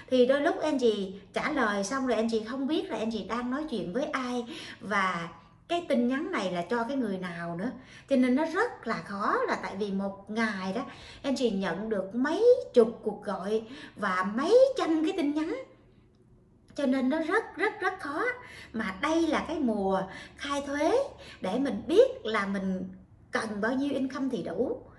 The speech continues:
Rồi còn bên cạnh đó anh chị còn phải tính xem là anh chị muốn refinance thì cái tiền lời của mình hiện tại bây giờ là bao nhiêu. Rồi mình, à, refinance lại mình có lời hay là không, mình save được bao nhiêu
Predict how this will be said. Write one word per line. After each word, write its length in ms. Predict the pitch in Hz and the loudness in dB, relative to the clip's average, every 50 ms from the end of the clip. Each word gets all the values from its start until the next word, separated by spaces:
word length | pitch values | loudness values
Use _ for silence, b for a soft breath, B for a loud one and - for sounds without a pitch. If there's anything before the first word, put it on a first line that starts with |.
| B B B B B B B | B B B B B B B
Rồi 200 | 254 254 226 226 226 | 4 4 4 4 4
còn 440 | 240 220 208 208 214 214 214 214 214 214 | 0 -2 -2 -2 -4 -8 -10 -12 -8 2
bên 220 | 269 330 320 311 | 4 4 4 4
cạnh 200 | 311 - 202 226 | 2 0 -2 -2
đó 220 | 233 262 269 311 427 539 | -2 -2 -2 -4 -4 -4
anh 140 | - 339 302 | -2 -2 0
chị 120 | - 240 240 | 0 0 0
còn 160 | 220 196 185 190 | -2 -4 -4 -6
phải 100 | 190 226 | -8 -8
tính 380 | - - 311 294 339 415 508 640 | -2 0 2 2 4 2 0 -2
xem 340 | - 453 403 381 381 370 349 - B B B B B B B B | -2 -4 -2 0 0 0 -2 -4 B B B B B B B B
là 300 | 233 233 220 190 - - | -2 -2 0 -2 -4 -2
anh 340 | - 311 339 349 339 320 - | -2 -2 0 0 -2 -2 0
chị 240 | 240 185 175 180 202 | -2 -2 -2 0 0
muốn 280 | 233 247 294 359 440 359 | 0 0 0 0 0 6
refinance 1000 | 262 233 220 196 - - - - 226 214 208 202 220 285 320 330 339 349 339 311 311 311 B B B B B B | 8 8 8 8 4 -6 -10 -10 -10 -8 -6 -4 -2 0 0 2 2 2 0 -2 -4 -6 B B B B B B
thì 440 | - 233 214 208 202 190 190 - - - | 0 0 0 2 0 -2 -4 -6 -12 -10
cái 160 | - 349 370 359 | -8 -8 -6 2
tiền 240 | 285 240 226 220 202 | 4 4 4 4 2
lời 220 | 214 202 196 185 180 - | -2 0 0 0 0 0
của 80 | 240 | -2
mình 240 | 277 320 247 190 190 | 0 2 0 0 0
hiện 240 | 185 190 190 214 233 | 0 -2 -2 -2 -4
tại 120 | 220 - - - | -6 -8 -8 -6
bây 100 | 233 269 | -6 -4
giờ 180 | 247 254 226 208 | -2 0 -2 -2
là 180 | 208 202 196 185 | -2 -4 -6 -2
bao 220 | - 262 311 330 | 0 0 0 0
nhiêu. 340 | 330 339 349 349 349 370 370 359 B B B B B B B B B - | 0 2 2 2 2 2 0 -2 B B B B B B B B B 0
Rồi 140 | 226 220 208 208 208 | 2 2 2 0 -2
mình, 340 | 214 202 202 202 196 196 185 175 185 B B B B - - | -4 -4 -4 -2 -2 -4 -4 -6 -8 B B B B -16 -12
à, 460 | 208 208 208 196 196 190 190 190 - - - - - - | -12 -10 -8 -8 -8 -8 -8 -10 -10 -12 -14 -14 -6 4
refinance 760 | 214 233 240 240 226 - - 226 208 226 285 320 320 311 | 8 8 8 8 6 2 -2 -2 0 0 0 0 0 2
lại 300 | 254 220 165 - - 208 | 2 2 2 0 -2 0
mình 220 | 226 226 220 196 185 - | 2 2 2 2 2 -2
có 80 | 311 339 | -2 -2
lời 380 | 339 262 233 226 220 202 220 | 0 2 4 4 4 2 2
hay 140 | 269 339 320 | 0 -2 -2
là 180 | 269 196 185 - | -2 -2 -4 0
không, 200 | 311 320 339 349 370 - - B B B B B B B | 0 0 2 0 -2 -8 -10 B B B B B B B
mình 160 | 226 214 196 | -2 -2 -2
save 340 | - - 311 320 349 339 254 | -2 -2 0 0 0 2 0
được 160 | 220 202 - | -2 -2 0
bao 140 | 277 320 320 | -2 0 0
nhiêu 160 | 320 339 | 0 0